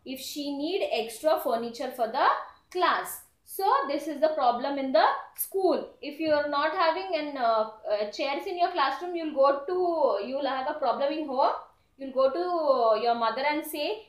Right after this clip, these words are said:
"In our classroom there are no chairs and desks." No, children, that is the problem in school. So the class teacher will go to the principal and ask, uh, and, uh, she'll ask the principal, "We need extra furniture in our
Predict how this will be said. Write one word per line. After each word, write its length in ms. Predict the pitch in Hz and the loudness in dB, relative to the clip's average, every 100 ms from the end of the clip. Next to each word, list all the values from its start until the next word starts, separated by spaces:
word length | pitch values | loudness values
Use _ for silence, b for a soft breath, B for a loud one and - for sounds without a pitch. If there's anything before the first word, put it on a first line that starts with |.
| _ | _
"In 120 | 247 | -2
our 260 | 247 262 254 | 2 2 2
classroom 480 | 262 240 - 339 262 | 0 0 -2 -6 0
there 220 | 240 233 | 0 2
are 160 | 233 | 0
no 180 | 240 247 | 0 -4
chairs 320 | 247 254 226 - | -4 -2 -2 -4
and 180 | 262 262 | -6 0
desks." 380 | 359 539 - - _ _ 208 | 0 0 -4 -16 _ _ -8
No, 180 | 214 214 | -6 -4
children, 340 | 240 196 190 | -6 -8 -6
that 160 | 214 214 | -6 -4
is 100 | 226 | -2
the 140 | 226 | -2
problem 360 | 233 214 220 254 | 0 0 0 -4
in 160 | 269 - | -4 -6
school. 320 | - 294 480 - - _ | -10 -2 -2 -2 -8 _
So 100 | 247 | -4
the 100 | 233 | -4
class 320 | 240 233 240 | 0 0 -2
teacher 240 | 285 262 262 | -4 -8 -6
will 160 | 269 226 | -6 -2
go 280 | 233 233 | -2 -2
to 100 | 247 | -6
the 180 | 226 339 554 - B B _ | -2 2 2 0 B B _
principal 540 | 269 247 - - 330 - 254 | -4 -2 -2 2 2 0 -4
and 100 | 254 | -6
ask, 500 | 226 220 285 523 - - _ _ | -4 -2 0 0 -4 -10 _ _
uh, 380 | 208 202 196 - | -6 -4 -2 -4
and, 320 | 226 240 240 226 | -4 -6 -4 0
uh, 260 | 220 214 | 2 2
she'll 320 | 214 294 254 | 0 -4 -2
ask 340 | 220 226 302 - | 0 2 0 0
the 520 | 269 262 262 240 208 - | 0 4 4 4 2 -2
principal, 440 | 233 226 - 302 523 - - _ | -8 -10 0 4 4 0 -10 _
"We 140 | 247 247 | -4 -2
need 320 | 254 403 587 - - _ - | 0 4 4 2 -14 _ -8
extra 420 | 214 - 269 311 453 - | -8 -6 2 2 2 2
furniture 440 | 220 220 214 220 208 | 0 0 -4 -6 -6
in 60 | |
our 260 | 202 214 | -6 0